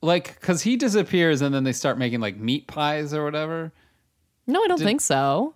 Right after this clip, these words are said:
Speaker 1: Okay. In any case, I'm just gonna say this is the Craig Fay rule of visiting small communities.
Speaker 2: Mm.
Speaker 1: Okay. Uh, if somebody mysteriously goes missing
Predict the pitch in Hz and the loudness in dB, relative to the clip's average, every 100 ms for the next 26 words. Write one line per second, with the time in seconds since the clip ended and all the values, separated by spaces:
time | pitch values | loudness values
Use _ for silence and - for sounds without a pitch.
0 | - 123 123 110 92 - - _ _ _ | -4 -2 -2 -4 -8 -10 -20 _ _ _
1 | - 269 311 294 - 135 110 104 - _ | -4 0 2 0 -2 -2 -2 -6 -14 _
2 | _ _ 175 220 240 220 180 - 151 147 | _ _ -2 0 0 0 -2 0 -2 -4
3 | - 156 143 - 156 139 - 139 120 117 | -6 -8 -8 -4 -4 -4 -2 -2 -2 -2
4 | 117 107 101 101 _ _ - 123 107 120 | -2 -2 -4 -8 _ _ -8 -6 -4 -6
5 | 113 120 110 107 107 - - - 131 101 | -6 -6 -6 -6 -10 -14 -16 -10 -6 -6
6 | 98 110 101 92 90 - - - _ _ | -6 -10 -10 -10 -14 -18 -20 -20 _ _
7 | - 208 185 151 127 95 95 _ _ _ | -2 0 0 0 -4 -4 -6 _ _ _
8 | _ _ - 110 101 92 87 87 - _ | _ _ -8 -4 -2 -4 -6 -10 -16 _
9 | _ _ _ _ _ _ _ - 208 202 | _ _ _ _ _ _ _ -2 -2 -2
10 | - 311 392 415 349 247 185 - - 190 | 0 0 2 0 0 -2 -4 -6 -4 -2
11 | 233 226 208 - 196 160 165 165 131 131 | 0 -2 -4 -6 -6 -2 -2 -2 -4 -6
12 | - 90 | -8 -14